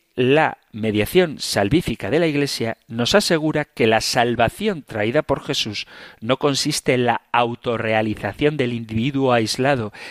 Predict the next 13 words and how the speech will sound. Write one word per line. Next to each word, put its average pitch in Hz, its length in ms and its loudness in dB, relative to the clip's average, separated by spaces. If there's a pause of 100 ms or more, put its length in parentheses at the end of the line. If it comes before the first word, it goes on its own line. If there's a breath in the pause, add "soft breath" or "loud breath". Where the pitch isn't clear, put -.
ni 123 180 2
tampoco 135 440 0
en 147 80 2
la 120 100 2
fusión 160 400 0
interior 147 600 0 (100)
con 113 260 -2 (180)
lo 120 300 4
divino, 113 460 -2 (260 loud breath)
sino 120 320 2
en 104 160 2
la 104 240 0
incorporación 160 960 2